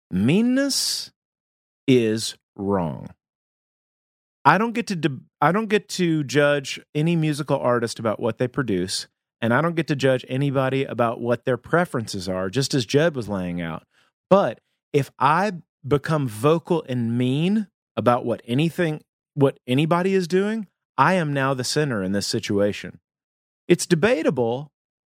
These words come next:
as Jed was laying out, what this, where this song kind of fits into the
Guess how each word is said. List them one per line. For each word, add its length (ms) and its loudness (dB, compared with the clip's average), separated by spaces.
as 140 4
Jed 280 2
was 140 -2
laying 320 -2
out, 280 -2
what 420 2
this, 400 -2
where 280 4
this 160 -2
song 500 0
kind 180 -2
of 80 -4
fits 480 -2
into 220 0
the 220 0